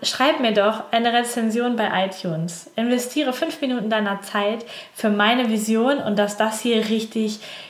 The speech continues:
groß wird, schöner wird, mehr wird, das wird mich also wirklich richtig, richtig freuen.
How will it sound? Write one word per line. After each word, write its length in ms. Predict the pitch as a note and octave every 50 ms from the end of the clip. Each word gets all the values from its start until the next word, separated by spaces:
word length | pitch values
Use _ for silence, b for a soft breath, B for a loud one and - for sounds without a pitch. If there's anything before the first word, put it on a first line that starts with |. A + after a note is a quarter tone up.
| B B -
groß 500 | A3 G#3+ A3+ A#3+ B3+ C#4 C4 C4 C4+ - - - - - - - - -
wird, 320 | A3+ B3+ B3+ B3+ B3+ B3
schöner 560 | - - - C#4+ C#4+ C#4+ C#4 C4+ B3+ A#3+ A3+
wird, 500 | B3 A#3+ A#3 A#3+ A#3+ A#3+ A#3 - - -
mehr 520 | - A3+ A3+ A3+ A#3 A#3+ B3 B3+ B3+ B3 A#3+
wird, 300 | A#3+ A#3 A#3+ A#3 A#3 - - - - - _ _ _ _ - - G#3
das 220 | A3+ G#3+ - G3
wird 160 | G#3 - - G#3
mich 240 | G#3 G#3 G#3+ - - - - _ _ _ _ _ _ - -
also 240 | A3 G#3+ G#3 G3 G3+
wirklich 320 | A3 A3 A3 G#3 - -
richtig, 340 | G3 F#3+ F#3 - G#3 F#3 -
richtig 340 | F#3 F3+ F3+ - F3+ - -
freuen. 260 | - - - F3+ -